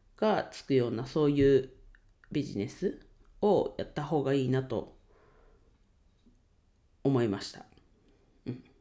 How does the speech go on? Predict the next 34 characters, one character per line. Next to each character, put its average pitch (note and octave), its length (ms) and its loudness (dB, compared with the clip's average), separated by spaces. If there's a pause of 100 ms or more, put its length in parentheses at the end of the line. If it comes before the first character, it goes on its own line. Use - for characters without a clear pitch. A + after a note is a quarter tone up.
(920)
ね、 - 220 -8
単 - 180 -6
発 C#3+ 320 -8
で - 360 -4 (720)
稼 C3 180 -4
い - 20 -8
で F#2 80 -8
た - 140 -14
ら、 - 80 -10
毎 D3 220 -4
回 C#3+ 260 -2
こ - 160 -2
う、 B2+ 60 -2
新 A#2+ 220 -2
規 A2 160 -6
と - 100 -12
い - 140 -10
う - 60 -20
か、 - 200 -20 (320)
を - 280 -8 (460)
追 C3 60 -8
い C3 60 -6
か C3+ 120 -8
け C3 140 -4
な E2 140 -6
き - 120 -12
ゃ - 20 -6
い G2+ 40 -10
け G#2+ 160 -10
な G#2 160 -8
く - 160 -10
な F2 140 -10
っ - 20 -20
て、 - 420 -12